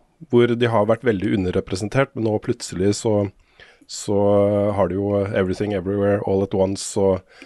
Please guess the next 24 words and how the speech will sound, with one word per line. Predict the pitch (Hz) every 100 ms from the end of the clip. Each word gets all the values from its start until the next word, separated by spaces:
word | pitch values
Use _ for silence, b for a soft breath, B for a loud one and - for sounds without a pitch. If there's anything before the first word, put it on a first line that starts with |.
| -
denne | 113 107
serien | 107 101 92
her | 101 98 107
og |
andre | 107 87 92
ting, | 127 123
hvor, | 110 107 104
eh, | 104 104 104 104
hvor, | 101 98 98 101
ehm, | 98 98 98 98 98 b b b b b _ _
eh, | 101 98 107 110 110 110
det | 110
er | 90 104
også | - -
fokus | 104 - 104 -
på, | - - 98 95 101 _ b b b b b _ -
eh, | 101 95 98 98 - 202 -
det | - 175 151
er | 160
mye | 147
snakk | 135 -
om | 123
foreldrene | 127 101 87 101
da, | 123